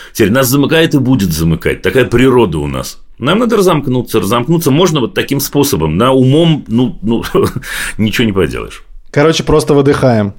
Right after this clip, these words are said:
Speaker 1: Ну, короче, просто выдыхаем. Нет, ну, можно, можно конкретно и точечно поговорить про то, как, я не знаю, поступать вечером или поступать утром. Но, но, но все равно при этом хорошо бы глубоко дышать.
Speaker 2: А, кстати, мне кажется, э, вот напоследок такой лайфхак, легкий способ собрать ребенка, это, мне кажется, будет полезно всем.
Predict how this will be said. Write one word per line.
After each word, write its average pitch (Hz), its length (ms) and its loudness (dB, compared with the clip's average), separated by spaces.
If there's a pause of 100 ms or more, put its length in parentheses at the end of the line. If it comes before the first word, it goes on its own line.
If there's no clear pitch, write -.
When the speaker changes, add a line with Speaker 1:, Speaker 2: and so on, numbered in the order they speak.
Speaker 1:
Ну, 135 120 2
короче, 175 300 2
просто 165 240 0
выдыхаем. 143 400 2
Нет, 104 180 -4
ну, 113 80 0
можно, 123 380 2
можно 123 300 0
конкретно 131 500 2
и - 60 4
точечно - 480 0
поговорить 98 440 2
про 85 160 -2
то, 101 220 2
как, 80 360 -4
я 76 200 0
не 80 80 0
знаю, 76 160 0
поступать 85 380 -2
вечером 104 360 0
или 82 80 0
поступать - 400 -2
утром. 71 460 -2
Но, 85 160 0
но, 98 420 4 (120)
но 95 400 2
все - 160 -2
равно 120 180 2
при 95 160 0
этом 95 160 -2
хорошо 87 300 -2
бы 82 80 0
глубоко 82 380 2
дышать. - 360 -2
Speaker 2:
А, - 60 -4
кстати, 202 180 0
мне 190 140 2
кажется, 190 320 2
э, 147 600 4
вот 139 200 0
напоследок 139 540 0
такой 135 320 4
лайфхак, 143 640 2
легкий 135 340 2
способ 135 420 0
собрать 127 380 2
ребенка, 131 400 2
это, 107 760 0
мне 110 140 -4
кажется, 110 400 -2
будет 104 260 -4
полезно 107 380 0
всем. - 320 -12